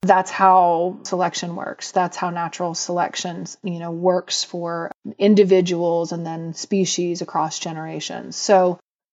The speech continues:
fundamentally, if you take a fish out of water, so to speak, and you put the key in the wrong lock, what do you get when you try to put a key in the wrong lock? You get friction.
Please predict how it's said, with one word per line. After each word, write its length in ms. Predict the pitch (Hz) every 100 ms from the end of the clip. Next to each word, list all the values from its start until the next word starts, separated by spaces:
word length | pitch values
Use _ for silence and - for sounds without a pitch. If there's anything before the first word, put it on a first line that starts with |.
| _
fundamentally, 840 | - 277 269 214 196 185 - - - _ _ _ _ _ _ -
if 140 | 214
you 60 | 226
take 180 | 247 262
a 40 |
fish 240 | - 233 208
out 120 | 175
of 60 |
water, 260 | 156 123 -
so 180 | - -
to 80 | 185
speak, 480 | - - - - _ -
and 220 | 190 185
you 80 | 190
put 340 | - 262 262
the 80 | 220
key 460 | - 196 180 175
in 220 | 175 180 175
the 80 |
wrong 440 | 170 170 170 170 165
lock, 500 | 160 127 - - - _ _ _
what 120 | - 160
do 60 |
you 120 | 180
get 340 | 196 311 - 202
when 120 | 165
you 100 | 156
try 200 | - 160
to 80 | -
put 200 | 175 175
a 40 |
key 220 | - 190
in 100 | -
the 80 | 190
wrong 280 | 180 170 170
lock? 380 | 165 120 - - _ _ _
You 80 | 196
get 180 | - -
friction. 440 | 165 - - -